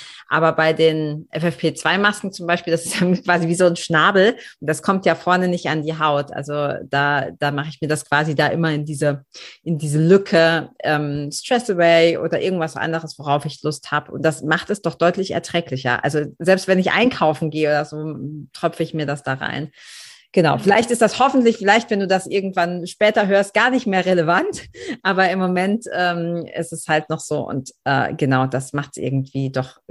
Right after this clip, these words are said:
Speaker 1: schöner und, schöner und angenehmer.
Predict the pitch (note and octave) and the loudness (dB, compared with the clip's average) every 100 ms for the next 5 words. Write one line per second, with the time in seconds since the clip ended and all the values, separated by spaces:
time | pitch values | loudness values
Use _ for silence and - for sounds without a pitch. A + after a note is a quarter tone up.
0 | D3 C#3 - - C#3+ C3+ C3 - - - | -16 -14 -14 -6 -2 0 -2 -4 -10 -14
1 | _ - D3+ C#3+ C3 A#2 - D3+ D3 B2+ | _ -10 -4 -2 -2 -4 -6 -4 -2 0
2 | B2 A#2 | 0 -2